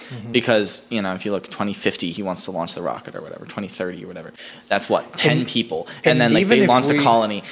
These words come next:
Speaker 2: and ten, twenty, fifty. If we got a million people up there, that's still, like, a fraction of the world's population.
Speaker 1: Yeah.
Speaker 2: Not even a fraction.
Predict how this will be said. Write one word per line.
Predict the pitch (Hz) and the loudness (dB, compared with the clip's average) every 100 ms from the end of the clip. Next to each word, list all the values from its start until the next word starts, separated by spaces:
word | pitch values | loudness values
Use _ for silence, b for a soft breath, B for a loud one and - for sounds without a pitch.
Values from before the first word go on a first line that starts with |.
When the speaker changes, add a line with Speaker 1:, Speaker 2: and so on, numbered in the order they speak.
| B B | B B
Speaker 2:
and | 123 117 - - - | 2 2 -4 -16 -14
ten, | - - 135 120 120 | -4 -2 2 0 0
twenty, | - 131 127 | 2 2 2
fifty. | 120 143 131 127 117 B B _ _ - - - | 2 0 2 0 -2 B B _ _ -20 -6 2
If | 175 | 4
we | 175 | 6
got | 180 | 4
a | |
million | 151 170 165 143 | 4 4 4 4
people | 156 135 113 | 2 4 4
up | - | 4
there, | 98 | 2
that's | 95 117 | 2 2
still, | - 135 | 4 4
like, | 110 - | 4 0
a | - | -4
fraction | - - 131 139 - 120 | -2 2 2 4 2 2
of | 101 | 0
the | 110 | 0
world's | 107 104 | 0 2
population. | 92 82 92 95 - 107 | 0 0 0 -2 -2 2
Speaker 1:
Yeah. | |
Speaker 2:
Not | 135 131 | 2 2
even | 131 131 95 | 0 0 0
a | |
fraction. | 90 127 117 - 80 | 2 2 2 -4 -10